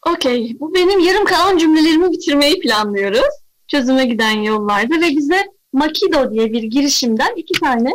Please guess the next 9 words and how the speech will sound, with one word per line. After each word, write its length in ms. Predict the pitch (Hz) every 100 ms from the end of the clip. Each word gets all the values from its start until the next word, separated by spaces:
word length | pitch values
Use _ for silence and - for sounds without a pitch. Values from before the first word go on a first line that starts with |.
| 523
yüksek 320 | 277 302 302
lisans 400 | 254 226 202 196
öğrencisi, 500 | 202 190 190 185 220
pırıl 240 | - 254 240
pırıl 200 | 262 285
arkadaşımız 720 | 262 247 233 226 240 233 220
Boğaziçi'nden 540 | 214 196 - 214 208
eşlik 340 | 196 - - 220
edecekler. 540 | 196 196 196 285